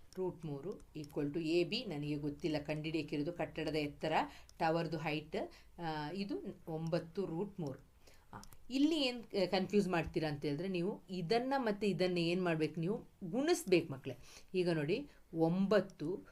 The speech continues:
ರೂಟ್ ಮೂರು into ರೂಟ್ ಮೂರು. ಅರ್ಥ ಆಯ್ತಲ್ವಾ? ಒಂಬತ್ತು ರೂಟ್ ಮೂರು, ಇದನ್ನ ಕ್ರಾಸ್ ಮಲ್ಟಿಪ್ಲಿಕೇಶನ್ equal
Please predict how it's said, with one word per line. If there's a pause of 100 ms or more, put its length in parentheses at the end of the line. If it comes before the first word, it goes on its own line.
(220)
ರೂಟ್
ಮೂರು (420)
into
ರೂಟ್
ಮೂರು. (340)
ಅರ್ಥ
ಆಯ್ತಲ್ವಾ? (260)
ಒಂಬತ್ತು
ರೂಟ್
ಮೂರು,
ಇದನ್ನ
ಕ್ರಾಸ್
ಮಲ್ಟಿಪ್ಲಿಕೇಶನ್
equal